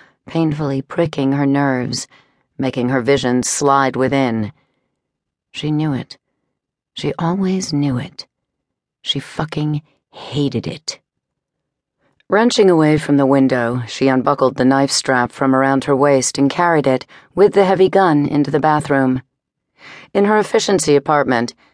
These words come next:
it was the only closed room. A single large room housed everything else. Her bed, her hot plate, an old rickety desk and a minuscule dresser,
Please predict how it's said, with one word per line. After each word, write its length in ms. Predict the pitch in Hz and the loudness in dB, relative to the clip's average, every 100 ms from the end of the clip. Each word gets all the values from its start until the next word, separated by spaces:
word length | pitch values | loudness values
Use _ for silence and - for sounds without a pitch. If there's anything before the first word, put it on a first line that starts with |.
| _ - | _ -6
it 60 | |
was 160 | 123 123 | -4 -2
the 120 | 127 | 0
only 260 | 139 135 123 | 2 0 -2
closed 480 | - 135 131 123 | 0 2 2 -2
room. 440 | 135 139 131 123 127 _ _ _ _ _ - - | -2 0 0 -2 -6 _ _ _ _ _ -20 -6
A 80 | - | -2
single 460 | - - 220 214 208 | 0 2 4 4 4
large 360 | 190 175 170 | 4 2 0
room 260 | 160 165 160 | 0 2 2
housed 440 | 151 151 143 - | 2 0 -2 -4
everything 440 | 143 135 135 143 139 | -4 -2 -4 -2 0
else. 420 | 131 123 - - _ _ _ _ | -2 -4 -8 -12 _ _ _ _
Her 120 | - - | -12 -4
bed, 400 | 123 120 147 139 _ _ - | -2 -2 -4 -8 _ _ -6
her 140 | 160 | -2
hot 300 | 156 143 - | 0 -2 -4
plate, 380 | - 143 147 - _ _ _ | -2 0 -2 -6 _ _ _
an 120 | 180 190 | 0 2
old 240 | 190 185 | 2 2
rickety 360 | 170 165 156 156 | 0 0 -2 0
desk 460 | 151 143 131 - | 0 0 -4 -6
and 140 | 135 127 | -6 -2
a 40 | |
minuscule 680 | 127 139 139 131 - 127 123 | 0 2 2 0 -2 -2 -2
dresser, 560 | 110 127 120 113 107 | 0 -2 0 -2 -4